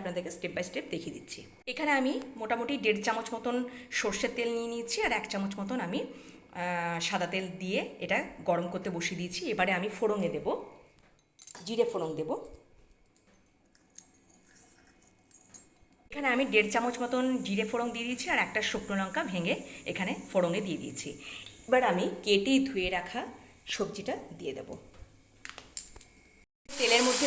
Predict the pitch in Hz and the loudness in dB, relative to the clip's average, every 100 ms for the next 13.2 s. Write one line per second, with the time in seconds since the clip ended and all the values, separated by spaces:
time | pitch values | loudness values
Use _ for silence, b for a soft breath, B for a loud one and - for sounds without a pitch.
0 | 269 - 202 254 262 202 214 202 202 - | 8 8 8 8 8 10 10 10 8 8
1 | 415 - 208 202 220 220 226 220 254 240 | 8 10 10 10 8 8 8 8 8 8
2 | 226 226 226 208 214 202 214 202 208 - | 8 8 8 8 6 8 8 10 8 8
3 | - - - - 220 208 196 202 220 226 | 8 6 6 6 8 10 10 10 10 10
4 | 196 214 285 311 - 233 233 220 202 247 | 10 8 8 8 6 6 6 6 6 6
5 | 226 202 202 214 427 285 220 - 180 190 | 6 6 6 6 8 6 6 6 8 8
6 | 220 - - - - - 180 175 - 214 | 6 4 4 4 4 6 8 8 8 8
7 | 226 233 466 - 196 190 202 208 269 127 | 8 8 8 8 8 8 8 6 6 6
8 | 170 - 202 196 202 196 403 - - - | 6 6 6 4 4 6 6 6 4 4
9 | - 226 - - - 214 220 190 196 302 | 6 4 4 4 6 8 8 8 8 8
10 | 202 165 151 123 170 139 - - - 233 | 8 6 6 6 6 4 4 4 8 10
11 | 359 254 233 - - - 208 220 233 196 | 10 10 6 4 4 6 8 8 8 10
12 | 202 233 233 220 220 233 269 202 214 202 | 10 10 6 6 6 8 8 8 6 4
13 | 196 214 | 6 4